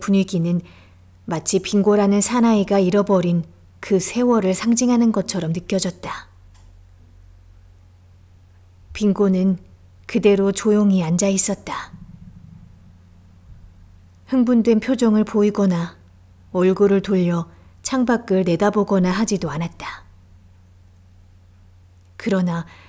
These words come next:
굳어진 그 얼굴에서 어느 누구라도 초조한 표정을 읽을 수 있었다. 그는 마치 이제 곧 눈앞에 나타날 그 실망의 순간을 대비하듯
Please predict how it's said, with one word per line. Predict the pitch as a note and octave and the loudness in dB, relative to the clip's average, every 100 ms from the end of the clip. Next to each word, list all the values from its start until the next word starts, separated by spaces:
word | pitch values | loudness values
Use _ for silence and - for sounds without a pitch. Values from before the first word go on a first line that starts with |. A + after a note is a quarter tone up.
| - - - | -20 -20 -16
굳어진 | - G#3+ G#3 A3 G#3+ | -6 0 0 2 2
그 | A3+ | 4
얼굴에서 | G3 F#3 G3 A3 G#3 - F#3 E3+ - - - - - - | 4 4 2 2 2 0 -2 -8 -14 -20 -20 -20 -20 -4
어느 | F3+ F#3+ G3 | 0 2 2
누구라도 | F#3+ F3+ G3+ G3 F3+ F3+ F3 - - - - | -2 -2 0 0 -2 -6 -8 -16 -20 -20 -10
초조한 | - C4+ B3+ A#3+ | -2 0 2 0
표정을 | A#3+ C4+ A3 F3+ E3+ | -2 -2 0 0 0
읽을 | F3 F#3+ | -2 -2
수 | - | -4
있었다. | F3 F3 F#3+ - - - - - - - - - - - - - - - - - - - - - - - - - _ - _ - - - _ _ - - | -4 -4 -6 -10 -16 -16 -20 -20 -20 -20 -20 -20 -20 -20 -20 -20 -20 -20 -20 -20 -20 -20 -20 -20 -20 -20 -20 -20 _ -20 _ -20 -20 -20 _ _ -20 -14
그는 | - G#3 F#3+ F#3 - - - - | -2 0 2 0 -4 -20 -20 -4
마치 | F#3+ F3+ - A3 G3+ | -2 -2 -2 -2 -2
이제 | F3+ G#3+ | 2 0
곧 | G#3 G#3+ | 0 0
눈앞에 | G3 G3 G#3+ A3+ | 2 2 2 4
나타날 | A3+ F#3 G#3 G3+ F#3 F3+ - - - - - | 2 2 -2 0 0 -2 -8 -20 -20 -20 -14
그 | - G3 | 0 0
실망의 | - C#4+ B3+ A#3+ A#3 | 2 0 2 2 2
순간을 | A3+ B3+ A3 F#3+ G3+ | 0 0 0 2 0
대비하듯 | G3+ F#3 G#3 G#3+ G3 F3+ - | 0 -2 0 0 -2 -4 -8